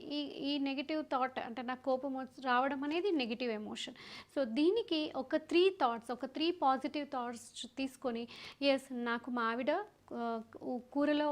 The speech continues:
ఉప్పు ఎక్కువ వేయడం వల్ల కోపం వచ్చింది, నేను ఆ రోజు భోజనం చేయకుండా నాలుగు మాటలు అరిచేసి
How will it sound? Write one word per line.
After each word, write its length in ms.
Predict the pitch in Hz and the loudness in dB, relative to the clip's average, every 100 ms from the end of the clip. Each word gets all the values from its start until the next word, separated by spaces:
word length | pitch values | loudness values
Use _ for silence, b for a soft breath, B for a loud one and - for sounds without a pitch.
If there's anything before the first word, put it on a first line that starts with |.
| - | -2
ఉప్పు 280 | 247 - 294 | -6 -4 -2
ఎక్కువ 300 | 269 247 262 | 0 -2 -4
వేయడం 260 | 240 240 240 | -4 -4 -6
వల్ల 180 | 240 269 | -6 -2
కోపం 380 | 359 269 240 254 | -2 0 0 -2
వచ్చింది, 360 | 240 240 269 311 | -6 -6 -4 -2
నేను 200 | 440 302 | -2 0
ఆ 80 | 233 | 0
రోజు 200 | 240 247 | 0 -2
భోజనం 380 | 220 233 240 254 | -2 -4 -4 -6
చేయకుండా 400 | 247 240 233 254 320 | -6 -8 -8 -8 -4
నాలుగు 300 | 269 233 220 | -2 -2 -4
మాటలు 360 | 220 226 254 | -6 -4 -4
అరిచేసి 480 | 233 233 233 269 415 | -4 -4 -4 -4 -4